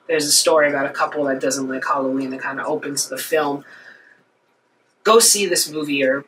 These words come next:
you can't go see it, unfortunately, but rent it, buy it, you know, stream it. However you can see it, you should watch Trick or Treat. Um, if you like horror at all, if you like Halloween at all,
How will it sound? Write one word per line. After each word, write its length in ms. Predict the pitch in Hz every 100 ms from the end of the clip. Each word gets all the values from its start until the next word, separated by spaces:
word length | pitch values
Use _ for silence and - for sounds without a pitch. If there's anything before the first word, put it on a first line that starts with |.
| -
you 140 | 147
can't 220 | 180 175
go 80 | 143
see 260 | - 147 135
it, 80 |
unfortunately, 640 | 131 131 147 135 135 135 151
but 140 | 180
rent 360 | 160 175 220 220
it, 320 | 240 233 - - - -
buy 180 | - 208
it, 400 | 208 208 202 202
you 160 | 180 160
know, 80 | 139
stream 540 | - - - 196 196
it. 140 | 196 170
However 360 | 185 240 233
you 180 | 202 185
can 440 | - 180 190 196
see 340 | 196 - 160 185
it, 240 | - - - -
you 100 | 170
should 400 | - 185 175 165
watch 360 | 156 160 -
Trick 240 | - 170 -
or 100 | 143
Treat. 420 | - 147 117 - - -
Um, 540 | 190 165 151 143 135 139 _ -
if 200 | 170 156
you 120 | 190 220
like 260 | 190 185
horror 440 | - 175 170 - -
at 180 | 165 175
all, 400 | - 139 202 214 147
if 160 | -
you 60 | 151
like 200 | 135 131
Halloween 600 | - 175 165 156 160 165
at 220 | 170 151
all, 340 | 151 139 185